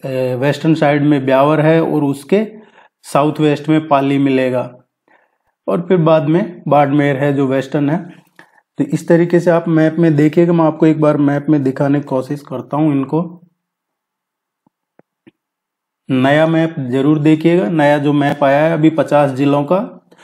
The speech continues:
तिरपन की घोषणा कर रखी है, पर अभी पचास ही है।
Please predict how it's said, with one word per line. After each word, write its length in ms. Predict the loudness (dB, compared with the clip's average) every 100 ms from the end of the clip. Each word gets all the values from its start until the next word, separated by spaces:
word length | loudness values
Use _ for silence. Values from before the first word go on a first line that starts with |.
| -20 _ -4
तिरपन 380 | -2 0 0 -2
की 100 | -2
घोषणा 360 | -2 -2 -6
कर 180 | -2 -4
रखी 240 | -2 0
है, 60 | 0
पर 380 | 0 -2 -4 -10
अभी 220 | -2 -2
पचास 500 | 0 -4 -2 -4 -2
ही 260 | -2 0 0
है। 300 | -2 -10